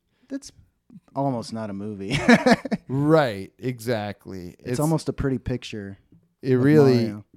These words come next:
Speaker 2: it really is. They're just trying to just hit these real broad strokes of comedy and nostalgia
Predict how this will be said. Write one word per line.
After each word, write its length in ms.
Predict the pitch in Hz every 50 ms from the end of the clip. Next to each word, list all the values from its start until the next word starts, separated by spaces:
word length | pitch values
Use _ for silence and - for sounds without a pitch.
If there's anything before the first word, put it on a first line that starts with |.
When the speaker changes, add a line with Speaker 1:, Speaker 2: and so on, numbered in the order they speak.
| _ _ _ -
Speaker 2:
it 80 | 165 175
really 360 | 196 233 254 247 233 233 254
is. 300 | 262 226 139 98 98 -
They're 140 | - 139 143
just 180 | 135 143 143 -
trying 400 | - - 165 156 156 156 151 147
to 400 | 143 143 139 135 127 127 120 117 - _ _ _ _ _ _ _ _ _ _ _ _ _ _ _ _ _ _ _ _ _ _ _ _ _ _ _ _ _ _ 151 - _
just 1040 | - - 175 180 180 175 165 151 143 - - - - - - - - - - - 170 - _
hit 360 | 143 127 127 143 143 143 143
these 240 | 139 131 117 117 120
real 280 | 117 127 131 131 123
broad 540 | 117 - - 117 120 117 113 110 107 107 101
strokes 640 | - - - - 120 120 110 104 101 - - - 110
of 180 | 104 90 -
comedy 880 | - - 120 117 113 107 104 104 107 107 107 104 104 104 107 107 107 - -
and 720 | - 107 104 98 98 95 92 90 87 90 92 90 85 98 -
nostalgia 1160 | 98 107 101 92 - - 113 107 95 92 90 90 92 92 - - 92 90 90 90 90 90 90